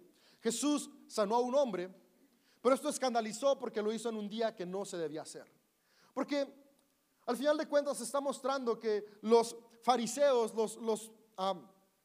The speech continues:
escribas, los maestros de la ley, tenían su energía más enfocada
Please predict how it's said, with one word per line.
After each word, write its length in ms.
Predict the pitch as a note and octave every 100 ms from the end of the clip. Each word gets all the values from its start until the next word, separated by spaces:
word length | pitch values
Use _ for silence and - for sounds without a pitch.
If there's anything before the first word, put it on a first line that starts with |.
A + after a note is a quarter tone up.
| _ -
escribas, 640 | G#3 G#3+ G#3+ C#4+ B3 G3 F3
los 180 | G3+
maestros 400 | G3 A#3+ A#3+ C#4
de 80 | C#4
la 100 | B3+
ley, 460 | G#3+ C4 A#3+ G#3 - - _ _ _ _
tenían 440 | B3+ C4 E4+ E4+ E4 - _ _ _ _ _ _ _ _ _ _
su 420 | - - D4 D#4
energía 720 | D#4 C4+ C4 A#3+ A#3 D4 C#4 G3+
más 300 | B3 D4 B3
enfocada 840 | D#4 C4+ B3+ G#3+ A#3+ A#3+ F#3+ C#3